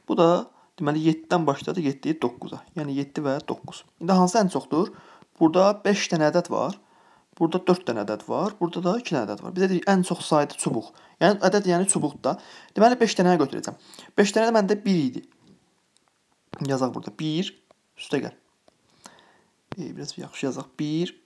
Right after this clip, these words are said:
üstə gəlsin. Deməli, iki idi, üç idi. İki, üstə gəlsin. Üç, üstə gəlsin. Beş, üstə gəlsin. Səkkiz.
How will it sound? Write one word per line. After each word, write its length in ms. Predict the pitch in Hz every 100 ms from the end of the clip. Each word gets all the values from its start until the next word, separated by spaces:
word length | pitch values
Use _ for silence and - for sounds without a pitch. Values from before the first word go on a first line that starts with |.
| _
üstə 320 | - - 151
gəlsin. 560 | 135 127 123 135 139 196
Deməli, 260 | 147 147 -
iki 220 | - 156
idi, 100 | 127
üç 160 | 127 123
idi. 140 | - -
İki, 220 | - - 123 135 -
üstə 240 | - 139
gəlsin. 360 | 127 120 - - _ 135
Üç, 380 | 135 151 - -
üstə 240 | - - 139
gəlsin. 400 | 127 117 - 123 -
Beş, 340 | 139 143 165 - - _ _ _ - - _
üstə 240 | - 165
gəlsin. 640 | 156 143 139 151 143 160 175 _ _ _
Səkkiz. 680 | - 139 147 - 127 110